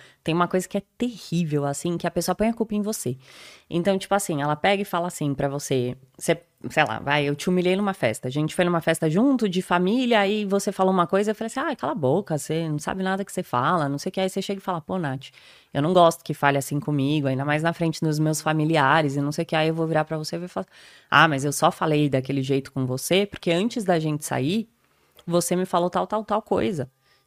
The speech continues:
E aquilo, você me magoou com aquilo. Só que, tipo, eu poderia ter chego pra você na hora e falado. Aí eu não falei nada, tipo,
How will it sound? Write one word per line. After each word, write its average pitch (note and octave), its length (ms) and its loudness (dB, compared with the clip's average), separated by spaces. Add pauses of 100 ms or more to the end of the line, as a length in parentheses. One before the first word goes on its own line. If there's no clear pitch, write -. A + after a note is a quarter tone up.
(120)
E D3+ 80 2
aquilo, F#3+ 460 2
você E3 280 -2
me C4+ 120 0
magoou D3 380 2
com C3 100 -6
aquilo. B2+ 380 -4 (280)
Só - 200 0
que, D#4+ 100 2
tipo, - 160 -2
eu B2 60 0
poderia E3 360 2
ter D3 120 0
chego C#3 260 0
pra C#3+ 140 4
você C3+ 200 0
na C#3 200 6
hora D3+ 180 8
e A3 60 2
falado. E3+ 340 6
Aí C#3 80 4
eu F3+ 60 4
não A3+ 80 2
falei G3+ 260 6
nada, F#3 480 6
tipo, - 180 -2